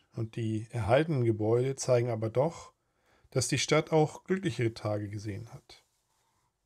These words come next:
Die Villen aus der Zarenzeit erinnern an die Jahre, wo auch in Russland noch Kultur und Geschmack zu Hause waren.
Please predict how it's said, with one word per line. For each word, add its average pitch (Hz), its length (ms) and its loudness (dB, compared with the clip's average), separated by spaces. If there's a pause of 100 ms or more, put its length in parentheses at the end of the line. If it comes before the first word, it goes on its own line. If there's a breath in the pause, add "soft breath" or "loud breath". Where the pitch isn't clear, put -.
(160)
Die 123 100 -2
Villen 123 340 4
aus 110 180 -4
der 110 200 -6
Zarenzeit 127 840 0
erinnern 123 500 -4
an 131 140 -8
die 110 120 -6
Jahre, 117 500 -4 (760 soft breath)
wo 131 100 4
auch 147 120 6
in 151 80 6
Russland 139 500 4
noch 123 220 0
Kultur 165 720 2
und 196 420 0
Geschmack 139 480 0
zu - 140 -10
Hause 104 320 -8
waren. 110 300 -12